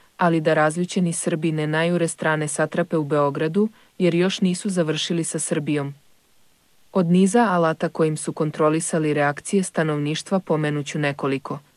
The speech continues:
Lažne dojave o bombama. Smrtonosne greške i izdaje su pokušane da se pokriju lažnim dojavama o bombama.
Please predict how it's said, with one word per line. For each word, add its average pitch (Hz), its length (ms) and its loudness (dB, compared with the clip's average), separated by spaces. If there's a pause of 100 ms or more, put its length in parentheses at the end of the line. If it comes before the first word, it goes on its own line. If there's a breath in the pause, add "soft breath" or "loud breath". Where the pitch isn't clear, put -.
(1500)
Lažne 175 400 4
dojave 156 420 4
o 156 60 4
bombama. 147 580 0 (1040)
Smrtonosne 233 760 4
greške 202 580 2
i 190 140 4
izdaje 202 280 2
su 196 140 -2
pokušane 208 600 4
da 175 100 0
se 175 140 -2
pokriju 175 420 2
lažnim 160 460 2
dojavama 151 520 2
o 143 80 0
bombama. 143 580 -2